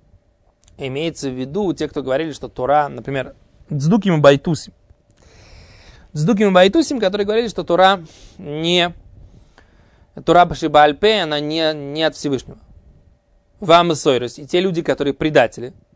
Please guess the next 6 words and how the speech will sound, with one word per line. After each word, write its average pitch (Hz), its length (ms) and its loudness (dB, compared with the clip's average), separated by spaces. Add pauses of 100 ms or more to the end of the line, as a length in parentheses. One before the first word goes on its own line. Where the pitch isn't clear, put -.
(300)
да, 139 180 -8
которые 127 340 -8
сдают, 135 560 -2 (600)
э, 117 440 -6
наших 131 340 -10
братьев, 135 380 4